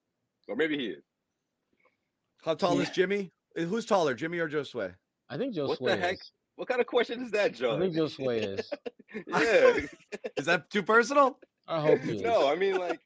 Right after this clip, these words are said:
Speaker 1: it's not even
Speaker 3: I hope
Speaker 1: close.
Speaker 3: you
Speaker 1: Come
Speaker 3: are.
Speaker 1: on, man.
Speaker 2: Are you
Speaker 1: Yeah,
Speaker 2: considerably
Speaker 1: thank you.
Speaker 2: taller?
Speaker 1: Thank you for thro-, no, thank you, Sherrod. Damn.
Speaker 3: I think you got
Speaker 1: Yes.
Speaker 3: him by at least a couple inches.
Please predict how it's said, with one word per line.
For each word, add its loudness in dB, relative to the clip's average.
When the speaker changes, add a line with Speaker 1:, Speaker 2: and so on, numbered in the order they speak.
Speaker 1:
it's -14
not -4
even -4
Speaker 3:
I 0
hope 2
Speaker 1:
close. -8
Speaker 3:
you -6
Speaker 1:
Come -4
Speaker 3:
are. -2
Speaker 1:
on, -10
man. -10
Speaker 2:
Are 4
you 2
Speaker 1:
Yeah, -10
Speaker 2:
considerably 4
Speaker 1:
thank 2
you. 2
Speaker 2:
taller? 4
Speaker 1:
Thank -2
you -2
for -6
thro-, -8
no, -2
thank -4
you, -10
Sherrod. -4
Damn. -4
Speaker 3:
I -4
think 6
you -2
got 6
Speaker 1:
Yes. 6
Speaker 3:
him 0
by 8
at 4
least 0
a -2
couple 0
inches. -10